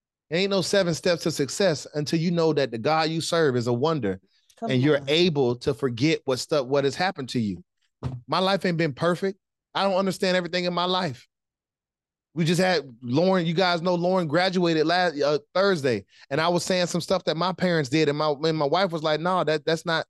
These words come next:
Speaker 1: that, that's not how it should have happened <laughs> when I graduated from college." They said, "No, you should," and I'm like, "No, but that's all I know." And, uh, you know, I break that. You need to forget that.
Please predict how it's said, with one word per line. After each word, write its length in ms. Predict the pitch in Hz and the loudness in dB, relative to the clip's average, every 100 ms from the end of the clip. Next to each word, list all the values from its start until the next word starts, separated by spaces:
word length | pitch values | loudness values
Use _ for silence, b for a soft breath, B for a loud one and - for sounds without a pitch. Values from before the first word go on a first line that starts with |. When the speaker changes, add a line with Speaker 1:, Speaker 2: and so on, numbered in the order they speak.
| _ | _
Speaker 1:
that, 200 | 139 143 - | -2 -2 -4
that's 220 | 156 - | -6 -6
not 100 | 156 | -4
how 180 | 160 143 | -2 -2
it 40 | 143 | -2
should 140 | 151 | 0
have 80 | 139 | 0
happened 580 | 170 165 98 87 107 - | 0 -2 -8 -10 -10 -6
<laughs> 460 | 123 120 113 120 107 - 123 B B B - | -2 -4 -4 -8 -8 -10 -18 B B B -2
when 140 | 156 | 0
I 140 | 170 | 0
graduated 560 | 190 147 131 131 135 123 | 2 0 2 2 2 2
from 140 | 117 | -4
college." 380 | 110 117 98 90 | -2 0 0 -4
They 120 | 131 | -8
said, 180 | 151 170 | -6 -4
"No, 80 | 180 | 0
you 140 | 170 | 0
should," 180 | 175 160 B B B | 2 -2 B B B
and 100 | 165 | -2
I'm 80 | 175 | 0
like, 160 | 170 170 | 0 0
"No, 160 | 220 | 0
but 80 | 180 | 2
that's 180 | 175 180 | 0 2
all 220 | 185 196 | 2 2
I 80 | 185 | 2
know." 400 | 202 220 143 101 _ _ _ _ _ _ _ _ _ _ _ _ _ | 2 2 2 -2 _ _ _ _ _ _ _ _ _ _ _ _ _
And, 160 | 151 156 | 0 0
uh, 140 | 139 139 | 0 0
you 100 | 165 | 0
know, 60 | |
I 160 | - 160 | 0 0
break 260 | 156 208 | 0 0
that. 120 | 170 117 | 0 0
You 80 | |
need 120 | 165 170 | 2 0
to 60 | |
forget 300 | 151 156 214 | 0 0 0
that. 180 | 139 98 | -2 -8